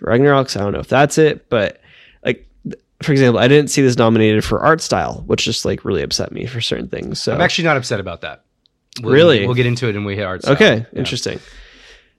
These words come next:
Speaker 1: Yeah, well, oh, man. For those that don't know as well, Lu-, Lucas and I always had a habit of talking about games beforehand,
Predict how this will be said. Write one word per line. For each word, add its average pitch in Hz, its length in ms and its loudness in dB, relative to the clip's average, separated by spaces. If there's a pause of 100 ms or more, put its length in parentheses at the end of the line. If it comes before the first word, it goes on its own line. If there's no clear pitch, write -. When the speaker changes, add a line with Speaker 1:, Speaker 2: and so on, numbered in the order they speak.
(220)
Speaker 1:
Yeah, - 160 -14
well, 80 200 -2
oh, 147 240 2
man. - 120 -6 (720)
For 170 180 4
those 208 200 8
that 220 120 6
don't 165 200 4
know 127 180 6
as 120 100 4
well, 117 240 4
Lu-, 143 140 4
Lucas 175 340 2
and 160 80 6
I 147 60 6
always 127 200 6
had 131 120 4
a 117 80 6
habit 117 340 2
of 113 80 2
talking 117 360 0
about 107 260 2
games 107 320 0
beforehand, 127 680 0